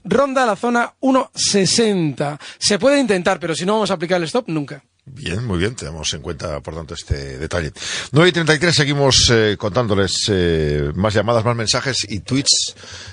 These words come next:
Speaker 2: Y desde WhatsApp también, seis cinco siete, siete ocho nueve uno uno seis, eh, dice, "Pregunta a este amigo si podemos decirle",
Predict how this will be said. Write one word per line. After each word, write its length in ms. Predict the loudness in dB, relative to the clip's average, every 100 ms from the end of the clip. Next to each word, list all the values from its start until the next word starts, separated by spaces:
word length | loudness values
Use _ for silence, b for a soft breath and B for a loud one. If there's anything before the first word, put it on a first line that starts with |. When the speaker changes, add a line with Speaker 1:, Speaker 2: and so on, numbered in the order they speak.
| B
Speaker 2:
Y 280 | -14 -6 -4
desde 300 | -2 -2 -2
WhatsApp 340 | 0 0 0 -2
también, 240 | -4 -2
seis 180 | -2 -2
cinco 220 | -2 -2
siete, 500 | -2 -2 0 0 2
siete 320 | 2 0 0 0
ocho 200 | 0 0
nueve 260 | 0 2 2
uno 280 | 2 0
uno 240 | 0 2 0
seis, 580 | 2 0 2 0 0 0
eh, 80 |
dice, 440 | 0 0 0 0 0 -4 B B B B
"Pregunta 280 | 0 2 2
a 20 |
este 140 | 2 2
amigo 360 | 4 4 2 -2 -6
si 180 | -4 -2
podemos 240 | -2 0
decirle", 920 | -2 -2 0 2 2 2 2 0 -2